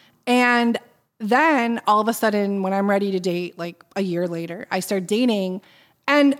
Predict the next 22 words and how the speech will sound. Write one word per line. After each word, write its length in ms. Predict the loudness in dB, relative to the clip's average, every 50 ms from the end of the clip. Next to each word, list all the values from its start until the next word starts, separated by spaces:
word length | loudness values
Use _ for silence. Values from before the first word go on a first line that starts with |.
| -4 -18 -6 0
in 120 | 4 4 6
the 80 | 6
beginning, 400 | 4 2 2 2 2 2 2 0
it 100 | -2 -2
was 160 | -4 -4 -2 -2
more 220 | -2 -2 -2 -4
for 200 | -6 -6 -4 -2
affirmation 800 | -2 -2 -2 -4 -8 -8 -6 -6 -6 -4 -2 -2 0 0 0 -2
because 320 | -2 -4 -6 -6 -4 -2 -2
I 60 | -2
didn't 220 | -2 -2 -2 -2
get 180 | -4 -4 -6 -4
that 160 | -6 -6 -6 -6
from 120 | -6 -4
my 280 | -4 -2 -2 0 0 0
ex. 180 | -2 -4 -8
So 160 | -6 -4 -2
in 60 | -2 -2
the 80 | -2
beginning, 460 | -2 -2 -2 0 0 0 2 0 -2
it 100 | -4 -6
was 380 | -6 -8 -8 -8 -8 -10 -14